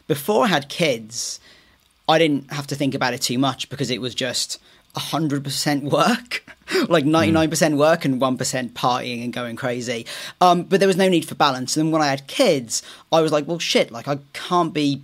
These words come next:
Speaker 1: staying up till, like, seven in the morning working anymore because, like, I would just spend no time with them." So I started thinking a lot about how to balance my life at that point, and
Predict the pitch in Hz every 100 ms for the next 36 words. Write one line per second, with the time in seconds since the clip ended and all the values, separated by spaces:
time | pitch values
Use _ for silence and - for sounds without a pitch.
0 | - - 156 143 139 139 - 135 127 123
1 | - 135 123 120 127 120 117 120 147 143
2 | 127 113 113 113 123 - 120 110 - -
3 | 127 120 123 135 127 127 - - 135 120
4 | 120 165 147 117 87 87 - - - -
5 | - - - 160 156 - _ _ _ _
6 | - 165 170 226 214 - 180 165 143 143
7 | 143 131 135 131 135 - 143 131 131 -
8 | 127 123 123 120 - - _ _ 147 143
9 | 143 - 156 160 196 - - - 170 151
10 | 147 143 139 -